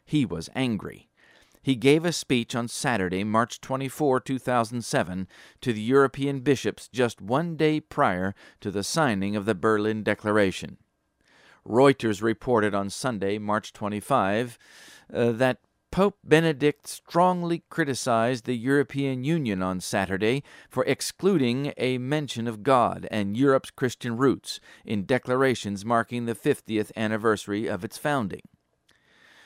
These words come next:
In a toughly worded speech to European bishops,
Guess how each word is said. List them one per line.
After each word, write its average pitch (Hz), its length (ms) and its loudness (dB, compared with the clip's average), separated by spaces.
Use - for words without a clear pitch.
In 113 140 0
a 107 80 2
toughly 147 460 0
worded 127 480 2
speech - 460 -6
to 117 120 -8
European 120 760 0
bishops, 110 520 -2